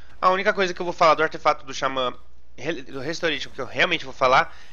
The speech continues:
é uma coisa relativamente interessante. O que é? O heroísmo, quando você solta,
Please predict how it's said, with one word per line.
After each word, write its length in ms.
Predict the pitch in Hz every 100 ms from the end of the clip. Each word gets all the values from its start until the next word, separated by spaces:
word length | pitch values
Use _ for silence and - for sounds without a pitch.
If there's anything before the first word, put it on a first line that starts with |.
| -
é 60 | -
uma 120 | 202
coisa 220 | 208 196
relativamente 840 | 190 190 208 208 - 185 175 175
interessante. 680 | 185 190 196 196 131 101 - - - - -
O 80 | -
que 180 | - 233
é? 160 | 120 - - - - -
O 120 | - 233
heroísmo, 420 | 262 214 202 180
quando 160 | 180
você 220 | 165 160 156
solta, 420 | 160 175 135